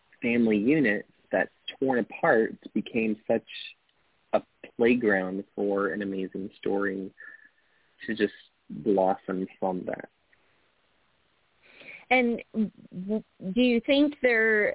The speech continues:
Speaker 2: were you drawn to writing Y A age characters because you were teaching then, or,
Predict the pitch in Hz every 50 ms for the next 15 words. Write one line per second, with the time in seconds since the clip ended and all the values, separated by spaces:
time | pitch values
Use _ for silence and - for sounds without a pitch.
0 | - - - - _ - - 185 220 220 220 214 214 214 190 175 202 208 208 220
1 | 240 247 240 247 214 202 208 202 202 196 202 208 208 208 202 196 196 190 185 117
2 | 170 - - - - - - 180 170 185 190 190 190 196 196 196 196 196 196 202
3 | 202 185 - - 202 202 196 196 190 180 175 - - - - 208 202 202 208 226
4 | - - 226 214 214 208 208 208 196 - - 185 196 196 190 - - 196 196 190
5 | 190 196 190 180 180 - _ - - 185 185 190 175 180 185 180 - - 226 240
6 | - 359 349 349 349 359 349 381 381 370 370 320 - - - 190 196 196 190 185
7 | 185 180 -